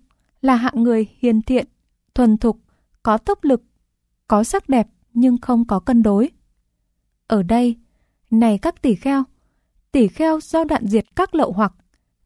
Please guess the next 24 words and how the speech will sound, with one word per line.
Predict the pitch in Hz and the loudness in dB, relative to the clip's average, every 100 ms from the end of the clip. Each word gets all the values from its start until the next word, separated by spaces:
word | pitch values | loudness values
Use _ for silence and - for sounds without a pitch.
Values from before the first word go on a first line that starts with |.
| - | -8
ngay | 359 359 | -6 -4
trong | 349 330 | -6 -4
hiện | 311 262 | -6 -4
tại, | - 196 - _ _ _ _ _ - | -4 -6 -8 _ _ _ _ _ -2
tự | 285 | 0
mình | 220 247 226 202 | 2 0 0 0
với | 220 | -2
thắng | 240 262 302 | 0 -2 -2
trí | 285 269 | 0 -2
chứng | - 269 311 | 2 0 0
ngộ, | 320 - _ _ _ _ | -2 -4 _ _ _ _
chứng | - 254 311 | -2 0 2
đạt | 320 - _ _ _ | -2 -2 _ _ _
và | 226 226 | -2 0
an | - 320 | -2 -6
trú | 330 285 240 240 | -4 0 2 2
vô | - 285 | 0 2
lộ | 254 - | 2 0
tâm | - 247 240 | -2 0 0
giải | 214 170 | -2 -2
thoát, | 247 330 - _ _ _ _ _ | -4 -4 -6 _ _ _ _ _
tuệ | 240 233 - | -2 -2 -6
giải | - 190 | -8 -6
thoát. | 165 254 349 | -4 -4 -4